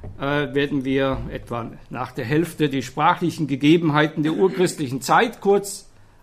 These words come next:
uns anschauen, werden sie korrekt wiedergegeben. Beide Teile sind deswegen notwendig, weil das die ganz wesentlichen Grundlagen sind, um überhaupt etwas über, äh, was man in der Bibel liest, überhaupt ernst zu nehmen. Im ersten Teil geht es über,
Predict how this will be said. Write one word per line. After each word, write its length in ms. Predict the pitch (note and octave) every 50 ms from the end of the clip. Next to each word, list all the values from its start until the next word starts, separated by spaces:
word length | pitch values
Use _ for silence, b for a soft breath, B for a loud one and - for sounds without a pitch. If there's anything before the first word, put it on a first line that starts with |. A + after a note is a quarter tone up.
| b -
uns 240 | F3 E3 F3 E3
anschauen, 720 | - D3 D3+ F3 G#3+ G#3 F3+ - E3 C#3+ D3 D3+ D3+ D#3 D3 B B B B B B B B
werden 300 | - B2 C#3 D3+ C#3+ D3+
sie 160 | - - D3
korrekt 520 | A2+ - C#3 B2+ C3+ C#3 C#3 - - B2 A#2
wiedergegeben. 760 | C#3+ G3+ G#3+ A3 G#3+ E3+ G3 F3+ D3 F3 E3 C#3+ A#2+ A2+ F2+ - - - _ _ _ b b b b b b b b b b b b
Beide 360 | - C#3 D#3 G3+ A3 A#3+ -
Teile 440 | - E3+ F3 F3 F3 G3 G#3 G#3 F#3+
sind 280 | - - E3+ D3+ C3+ -
deswegen 480 | F#3+ G3 - - E3+ F3 F#3 D#3+ E3
notwendig, 680 | E3 E3+ G3 G3 G3 - F#3+ F#3+ G3+ F#3 A3 G#3+ - C#3
weil 420 | C#3 D3+ E3 G#3 A3 G3+ C#3+ - - - b b b b b b b b b b _ _
das 280 | - E3+ E3 - - -
die 120 | F3+ D3+
ganz 300 | C3+ E3+ G3 G3+ - -
wesentlichen 460 | D#3+ E3+ F3 E3+ F#3 D#3 - E3 D#3
Grundlagen 680 | - - E3+ G3+ A3+ G#3+ - D#3 D3 C#3 C#3+ B2 C#3 C#3
sind, 360 | - - C3+ D3 D#3 - -
um 220 | F#3+ F3 G3 G#3+
überhaupt 640 | - F#3 E3 E3 D3+ C3 C#3+ D3+ D3+ - - - - -
etwas 580 | - - - - C#3 C#3+ C#3 C3+ - - - -
über, 480 | D#3 B2+ B2 C3 C3+ B2+ B2 A#2+ A#2 b b b b b b b b b b b b -
äh, 160 | C3 C3 B2+
was 200 | - C3 - -
man 120 | - C3 C3+
in 80 | C3
der 100 | A#2 B2
Bibel 280 | A#2+ C3 D3 D3 C#3 C#3
liest, 340 | B2+ C3 C#3+ D3+ - - -
überhaupt 420 | - C3 C#3 C3 C#3 C#3 - -
ernst 340 | C#3 C3 D3 D#3+ D#3 - -
zu 80 | D#3 C#3
nehmen. 380 | C#3 C#3 C3+ B2 A#2 A2 G#2 -
Im 100 | - D3
ersten 360 | E3+ F3 F#3+ G#3 - - D#3+
Teil 180 | D#3 D#3+ D#3+ D#3
geht 240 | D#3 D#3+ D3 D#3 D#3
es 80 | -
über, 200 | F#3 C3 C#3 D3+